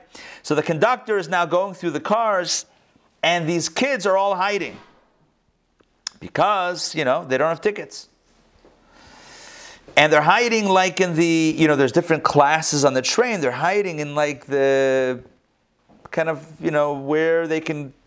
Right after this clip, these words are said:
the, the, the lowest class in the back, behind the car, under the seats, whatever it is, they're hiding. The conductor makes his way through and ultimately finds these boys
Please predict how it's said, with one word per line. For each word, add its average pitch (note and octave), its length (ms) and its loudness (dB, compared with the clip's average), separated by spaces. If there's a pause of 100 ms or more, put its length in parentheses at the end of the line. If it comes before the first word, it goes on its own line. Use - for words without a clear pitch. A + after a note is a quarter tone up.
(460)
the, C3 460 -4 (100)
the, A#2+ 140 -6
the A#2+ 360 -8
lowest A3+ 540 -2
class A#3+ 580 -2
in G#3 140 -4
the F#3 320 2
back, A#3+ 420 -4
behind G#3 440 -2
the F#3+ 100 -2
car, A#3+ 360 0
under A3 320 -2
the E3 120 -8
seats, C4 420 -8
whatever A3 380 -2
it A#3+ 40 0
is, A#3+ 240 -2 (260)
they're F#3 140 4
hiding. F3+ 380 -2 (880)
The C3+ 100 0
conductor G#3 480 2
makes F3+ 260 -2
his D3 160 -2
way B2+ 160 0
through C4 380 0
and G3 180 -4
ultimately F#3 480 -2
finds E3+ 480 -4
these C3 200 -4
boys A3 680 -4